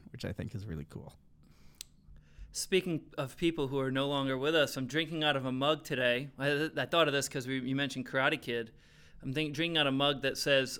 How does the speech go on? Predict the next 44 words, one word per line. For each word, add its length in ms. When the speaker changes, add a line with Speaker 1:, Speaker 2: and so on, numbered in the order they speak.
Speaker 2:
"I 80
do 160
a 40
great 280
impression 440
of 80
a 60
hot 300
dog 340
in 180
honor 320
of 120
Robin 480
Williams." 640
It 100
was 120
his 180
birthday, 640
Speaker 1:
Yeah. 240
Speaker 2:
uh, 320
a 40
couple 240
days 240
ago. 260
Speaker 1:
Yeah, 280
yeah, 400
absolutely. 840
Uh, 80
Speaker 2:
Just 220
wanted 200
to 100
make 360
it 80
depressing 480
for 140
a 60
couple 260
of 80
seconds. 580
So 60
Speaker 1:
huge 360
Speaker 2:
figured 180
Speaker 1:
loss, 520
yeah. 360